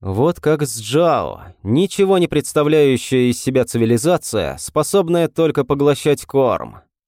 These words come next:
А поди же ты, матушка природа, наделила их разумом,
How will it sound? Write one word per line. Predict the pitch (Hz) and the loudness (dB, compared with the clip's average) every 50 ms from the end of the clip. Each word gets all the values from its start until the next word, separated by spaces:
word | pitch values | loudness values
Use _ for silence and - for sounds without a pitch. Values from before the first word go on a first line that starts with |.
| _ _ | _ _
А | - 98 104 | -6 -4 -4
поди | - - 110 - 107 131 151 | 0 0 0 0 2 2 2
же | 151 127 147 131 | 2 2 0 0
ты, | - 143 135 | 0 0 0
матушка | 131 147 156 147 156 143 - - 135 | 2 0 0 0 -2 -4 -2 -4 -2
природа, | - 127 127 131 135 165 170 160 131 110 98 | 0 2 2 2 2 2 2 2 2 0 0
наделила | 101 110 120 117 143 151 165 175 170 165 165 | 0 0 0 0 0 2 2 2 2 2 2
их | 156 147 - - | 0 0 0 0
разумом, | 113 113 123 131 135 131 120 123 127 120 107 90 69 - - | 2 2 2 2 2 0 0 -2 -4 -4 -4 -6 -6 -8 -12